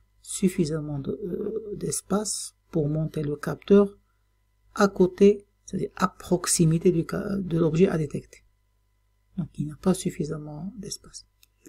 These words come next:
Alors là, ça va être déterminant pour répondre à la première question.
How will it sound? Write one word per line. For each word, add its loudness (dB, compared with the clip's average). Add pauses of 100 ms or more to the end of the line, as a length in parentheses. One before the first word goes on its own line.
(680)
Alors 0
là, 4
ça 2
va 0
être -6
déterminant 4
pour 0
répondre -2
à -6
la -6
première -4
question. -12